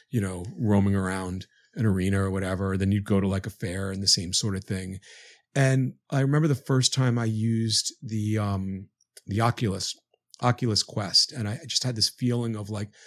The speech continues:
the world has finally delivered its promise to me on good V R.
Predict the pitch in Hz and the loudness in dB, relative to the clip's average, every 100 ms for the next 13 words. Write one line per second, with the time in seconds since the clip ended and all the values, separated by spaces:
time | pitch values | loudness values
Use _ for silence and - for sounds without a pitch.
0 | - - _ 135 120 135 143 156 127 - | -20 -20 _ 0 2 6 6 4 2 -2
1 | - 127 131 131 127 117 113 110 110 107 | 0 2 4 4 4 4 4 4 2 0
2 | - 117 113 113 107 - 98 92 90 98 | -4 -2 0 2 2 0 -2 -4 -6 -8
3 | - 101 98 104 92 92 95 87 - - | -6 -4 -2 -2 -2 -4 -6 -6 -8 -12